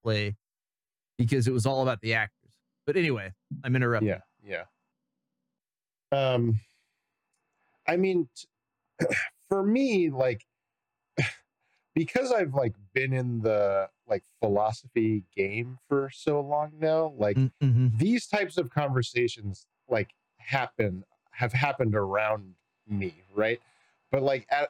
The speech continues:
Speaker 2: once you
Speaker 1: Sure.
Speaker 2: get to a certain
Speaker 1: Yeah.
Speaker 2: point, they just, like, like, this conversation for me, from a sort of, like, philosophical and theological standpoint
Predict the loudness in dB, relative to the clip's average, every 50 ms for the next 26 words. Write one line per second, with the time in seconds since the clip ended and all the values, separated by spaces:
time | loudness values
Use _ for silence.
0 | 0 2 2 4 4 4 2 2 2 0 0 -2 -2 -2 -2 -4 -6 -6 -6 -10
1 | -4 0 0 2 2 2 0 -4 -8 _ _ -2 -2 -2 -6 -10 -16 -20 -20 _
2 | _ _ _ _ _ _ _ _ _ _ _ _ -4 -2 -2 -2 -4 -8 _ _
3 | _ _ -2 -2 0 0 0 0 -2 -2 -2 -2 0 0 0 0 0 -2 -2 -2
4 | -2 -2 -4 -4 -6 -4 _ -2 0 2 2 2 2 2 0 -2 -4 -4 -4 _
5 | -4 -2 0 -2 -2 -2 -8 -14 _ _ -4 -2 0 2 2 0 0 -2 -6 _
6 | _ -2 0 0 0 0 0 0 0 0 -2 -4 -2 -2 -2 -2 -6 -8 _ -2
7 | 0 2 2 2 2 0 -2 -4 -12 _ -4 -2 -2 -2 -2 -6 _ _ -20 -10
8 | _ -2 0 0 -2 -4 -4 _ -4 -4 -4 -6